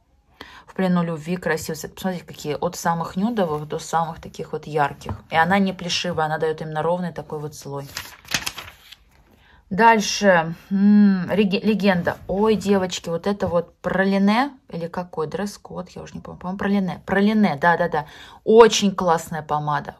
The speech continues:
Увлажняющая. Не матовая, та была матовая, это увлажняющая. Супер крутая, комфортная. Бальзам-помада. Очень классно смотрится на губах. Дальше. А, тени, вы знаете, да, Мока Латте.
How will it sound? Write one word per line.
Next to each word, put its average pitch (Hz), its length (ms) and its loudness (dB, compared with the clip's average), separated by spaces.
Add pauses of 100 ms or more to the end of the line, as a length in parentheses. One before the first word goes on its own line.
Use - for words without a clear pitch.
Увлажняющая. 175 1000 2
Не 160 120 -10
матовая, 208 480 2
та 190 160 2
была 180 200 2
матовая, 208 360 0
это 175 120 -6
увлажняющая. 165 760 -6
Супер - 400 -6
крутая, 202 720 4 (840)
комфортная. 196 640 2
Бальзам-помада. 185 1200 4 (160)
Очень 175 340 -4
классно 147 360 -6
смотрится - 440 -12
на 147 100 -8
губах. 147 440 -10 (840)
Дальше. 196 540 2 (500)
А, 170 300 6
тени, 302 540 -2
вы 220 260 -4
знаете, 175 460 0
да, 214 180 4
Мока 190 300 0
Латте. 180 480 -2